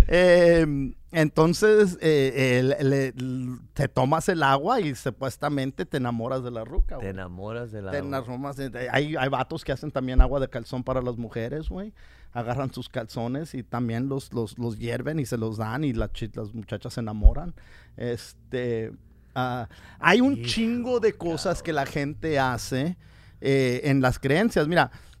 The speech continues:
Speaker 1: mi jefa, muy católica toda su vida, y me acuerdo que cuando se le perdía algo, eh, le rezaba a San Monicato, güey.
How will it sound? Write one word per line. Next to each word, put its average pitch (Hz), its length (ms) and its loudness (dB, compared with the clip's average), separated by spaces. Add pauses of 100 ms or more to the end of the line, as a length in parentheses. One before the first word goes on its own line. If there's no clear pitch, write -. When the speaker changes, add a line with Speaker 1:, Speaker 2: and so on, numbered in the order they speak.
(220)
Speaker 1:
mi 165 280 -4
jefa, 135 540 0
muy 196 180 2
católica 165 600 -2
toda 147 220 0
su 139 140 0
vida, 135 320 0 (1300)
y 123 840 -2
me 120 160 2
acuerdo 135 640 2
que 143 140 -10
cuando 127 300 0
se 123 160 0
le 117 100 0
perdía 135 560 -2
algo, 120 400 -4 (720)
eh, 113 560 -2
le 120 240 0
rezaba 123 840 0
a 120 460 -4 (120)
San 117 340 -4
Monicato, 110 680 -8
güey. 107 240 -14